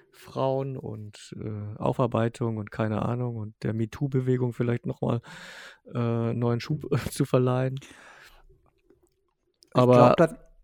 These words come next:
Speaker 2: ganz kurz, aber ich glaub wegen dieser MeToo, ich glaub da eher im Gegenteil, dass er deswegen vielleicht sogar nicht gewinnt. Weil wir hatten ja, äh, letztes Jahr, doch letztes Jahr, äh, Depp Heard,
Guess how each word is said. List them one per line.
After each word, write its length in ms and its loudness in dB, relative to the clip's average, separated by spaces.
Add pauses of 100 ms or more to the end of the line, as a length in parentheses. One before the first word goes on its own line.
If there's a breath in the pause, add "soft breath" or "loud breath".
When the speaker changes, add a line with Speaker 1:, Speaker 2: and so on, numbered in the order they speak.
(460)
Speaker 2:
ganz 180 2
kurz, 160 2
aber 60 0
ich 80 -4
glaub 220 4
wegen 180 6
dieser 180 6
MeToo, 300 4
ich 120 4
glaub 180 2
da 80 2
eher 220 4
im 120 4
Gegenteil, 500 2
dass 160 2
er 80 2
deswegen 420 0
vielleicht 220 -2
sogar 200 0
nicht 460 2
gewinnt. 500 2 (580 soft breath)
Weil 180 4
wir 120 6
hatten 220 2
ja, 640 8
äh, 60 -2 (380)
letztes 540 2
Jahr, 140 4
doch 120 2
letztes 360 -2
Jahr, 340 0 (420)
äh, 220 4
Depp 360 4
Heard, 300 6